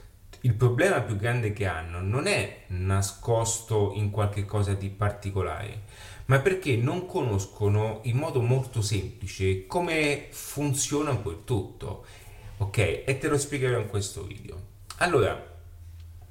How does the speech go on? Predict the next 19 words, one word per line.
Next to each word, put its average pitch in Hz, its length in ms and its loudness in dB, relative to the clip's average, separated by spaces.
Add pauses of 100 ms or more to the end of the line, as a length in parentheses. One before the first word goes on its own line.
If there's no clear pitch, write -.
(220)
quando 180 320 4
tu 131 180 0
sei 113 260 2
all'interno 101 420 0
di 98 100 -2
un 95 120 -2
contesto - 1040 -6 (140)
e 95 160 -4
quando 117 280 2
sei 101 480 0
insieme 101 560 0
ai 92 140 2
tuoi 90 160 -4
amici, 101 720 0
sei 110 340 0
con 98 180 4
delle 101 220 2
persone 98 640 0
che 85 300 -6